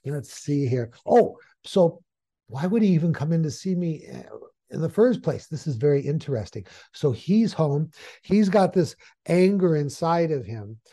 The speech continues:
that he doesn't like, this thing that just bubbles up, bubbles up,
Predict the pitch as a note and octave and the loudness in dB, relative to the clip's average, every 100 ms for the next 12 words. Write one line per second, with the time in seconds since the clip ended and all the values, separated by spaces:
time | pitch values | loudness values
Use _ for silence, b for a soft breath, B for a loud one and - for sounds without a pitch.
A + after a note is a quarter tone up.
0 | B B C#3+ A2+ F#3 E3+ F#3 C3+ D3 C#3+ | B B -2 0 0 2 2 2 -4 -4
1 | C3+ A2+ C3+ - G3 F#3+ E3 A#2 C3+ A#2 | -6 -8 -10 -6 -2 0 0 -4 -8 -2
2 | D#3+ F3 F3 A2+ B2 - D3 E3 E3 C3+ | 0 2 0 0 -8 -10 -10 -6 -6 -4
3 | C3 | -8